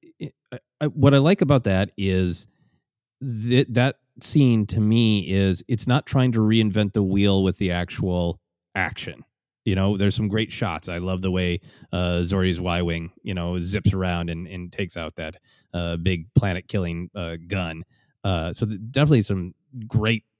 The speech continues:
you know, uh, special effects, all that stuff. But it's not trying to reinvent the wheel. It's not trying to show you something you've never seen before in terms of an action scene. It is about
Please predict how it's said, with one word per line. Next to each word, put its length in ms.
you 120
know, 380
uh, 340
special 300
effects, 260
all 180
that 120
stuff. 260
But 80
it's 120
not 120
trying 220
to 80
reinvent 320
the 80
wheel. 120
It's 120
not 120
trying 180
to 60
show 200
you 220
something 340
you've 160
never 320
seen 260
before 380
in 100
terms 220
of 80
an 80
action 400
scene. 320
It 260
is 260
about 520